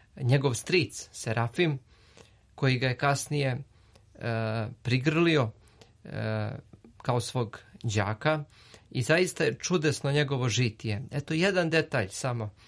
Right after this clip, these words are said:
koji će možda biti, e, roditeljima dvadeset prvog veka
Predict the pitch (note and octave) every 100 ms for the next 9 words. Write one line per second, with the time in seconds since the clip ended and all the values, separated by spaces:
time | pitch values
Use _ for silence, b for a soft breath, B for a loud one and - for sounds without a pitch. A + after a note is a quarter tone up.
0 | B B C#3 C3 D3 D#3 D#3+ - C#3 D#3+
1 | D#3+ A#2 A2 b b b b b - B2
2 | A2+ A2 G#2 G#2+ G#2+ G#2+ G#2 - b b
3 | b - B2 C#3 D#3 D#3 D3 C3+ C3 B2
4 | D#3 D3 - D3 E3 D3+ C#3+ C#3 C#3+ -
5 | A2+